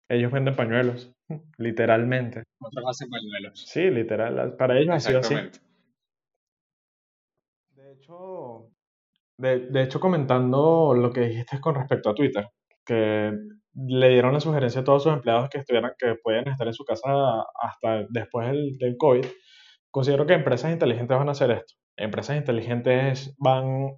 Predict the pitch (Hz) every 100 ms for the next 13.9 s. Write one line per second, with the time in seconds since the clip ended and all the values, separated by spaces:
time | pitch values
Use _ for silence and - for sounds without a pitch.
0 | - 139 131 123 123 127 123 123 147 170
1 | 160 135 120 110 113 131 120 113 120 107
2 | 139 165 180 165 135 113 113 117 131 135
3 | 139 156 196 196 - - - - 127 123
4 | 131 135 147 151 165 165 156 131 120 120
5 | 117 123 147 143 123 - 127 120 117 127
6 | 165 185 - 123 120 123 - 120 113 135
7 | 135 - 160 175 165 _ - 127 123 123
8 | 135 160 160 156 156 135 123 107 - -
9 | - 160 175 185 147 127 123 123 120 107
10 | 123 156 107 101 104 - - - _ 113
11 | 113 110 - _ 120 113 107 104 92 -
12 | - _ _ _ 131 123 120 120 120 127
13 | 131 135 127 131 127 110 113 120